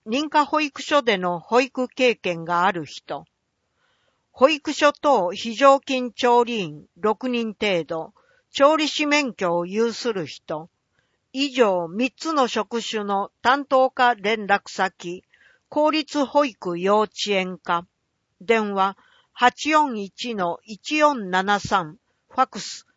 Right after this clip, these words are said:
八四一の四三一九。幼稚専門員、一人程度。公共幼稚取得に関する保証業務で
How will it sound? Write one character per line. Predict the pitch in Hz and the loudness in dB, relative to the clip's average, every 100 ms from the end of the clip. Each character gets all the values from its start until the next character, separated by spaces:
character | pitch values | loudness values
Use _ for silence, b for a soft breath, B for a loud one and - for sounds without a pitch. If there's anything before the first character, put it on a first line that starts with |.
| _ | _
八 | - 226 - | -2 -2 0
四 | 302 294 269 202 | 0 0 -2 -8
一 | 180 - 226 | -10 -10 -8
の | 196 165 - | -6 -6 -8
四 | 208 220 285 | 0 2 2
三 | 262 302 285 226 165 | 0 0 0 -2 -8
一 | 160 - 214 | -10 -8 -10
九。 | - 214 175 147 _ _ _ _ _ _ _ _ _ _ _ _ _ _ _ | -10 -8 -6 -8 _ _ _ _ _ _ _ _ _ _ _ _ _ _ _
幼 | 233 277 311 | -4 0 2
稚 | 294 - - | 0 -4 -10
専 | - 247 247 240 | 0 2 2 2
門 | 233 202 | 2 2
員、 | 160 156 151 - _ | -6 -10 -14 -20 _
一 | - - 262 | -12 2 2
人 | 254 233 - | 2 -4 0
程 | 233 170 | 0 0
度。 | 160 151 - _ _ _ _ _ _ _ | -6 -10 -14 _ _ _ _ _ _ _
公 | - 311 302 | 0 0 0
共 | 302 302 294 | 0 2 2
幼 | 302 294 | 4 4
稚 | 233 - 190 | 2 -4 -8
取 | 175 - | -8 -4
得 | - 262 269 | 0 0 0
に | 262 233 | -4 2
関 | 247 240 | 2 2
す | - 254 | -4 -8
る | 202 175 139 | -6 -6 -10
保 | - 240 | -2 -2
証 | 226 302 294 | 2 2 2
業 | 262 294 262 | 2 2 2
務 | 180 175 | 0 -4
で | 180 175 | -4 -4